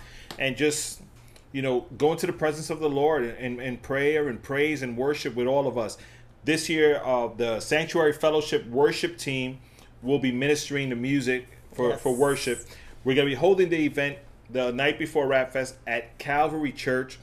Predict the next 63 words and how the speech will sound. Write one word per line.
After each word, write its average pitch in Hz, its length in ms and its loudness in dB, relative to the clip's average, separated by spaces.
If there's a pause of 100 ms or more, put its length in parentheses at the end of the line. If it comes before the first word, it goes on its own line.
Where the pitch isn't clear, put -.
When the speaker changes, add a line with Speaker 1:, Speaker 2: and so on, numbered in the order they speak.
(400)
Speaker 1:
which 127 200 -4
is 131 160 -4
the 117 80 -8
church 147 360 -2
that's 127 180 -4
also, 131 580 -2
um, 113 380 -6 (100)
across 151 360 0
the 139 80 -6
street 160 280 -8
from 127 140 -8
where 117 100 2
we're 110 100 0
having 123 280 -4
Rap 123 240 -4
Fest. 90 220 -10
So 120 80 -2
this 180 260 2
year, 147 240 4 (320)
the, 135 120 2
the 139 160 -2
tag 151 340 2
would 147 100 -2
go 135 140 0
Rap 135 280 -2
Fest 143 320 -4
Inc, 139 340 -6
Sanctuary 135 420 -4
Fellowship, 127 420 -4
and 101 160 -12
Calvary 127 460 -2
Church - 400 -2
present 117 420 -6
Rap 127 240 -2
Fest, - 300 -10 (340)
'cause 107 160 -2
we're 127 160 0
from 131 180 -6
Sanctuary 131 380 -2
Fellowship. 113 540 -6 (320)
Calvary's 143 480 0
the 139 80 -6
one 139 180 -4
that's 127 160 -4
helping 139 280 -4
us 120 120 -6
out 127 160 -2
with 123 120 -10
the 117 60 -6
Speaker 2:
Mm-hmm. 107 100 -8
Speaker 1:
sound 135 380 -2
and 117 180 -4
the, 101 220 -8
and 110 240 -8
the 101 100 -8
setting 131 420 -2
over 120 180 -2
there 117 300 -2
at, 110 140 -4
uh, 101 280 -6
at 123 220 -4
Rap 113 240 -6
Fest. 117 240 -6